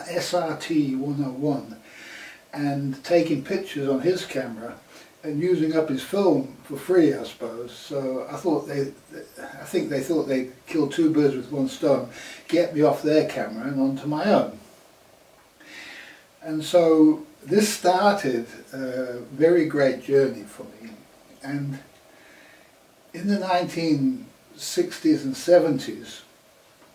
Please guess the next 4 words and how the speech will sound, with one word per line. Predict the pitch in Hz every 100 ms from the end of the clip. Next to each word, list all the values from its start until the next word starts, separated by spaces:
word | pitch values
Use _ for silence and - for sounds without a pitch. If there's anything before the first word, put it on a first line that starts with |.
| _ _ _ _ _ _ _ _ _ _ - - -
there | 131
was | 135 -
a |
great | - 170 170 160 -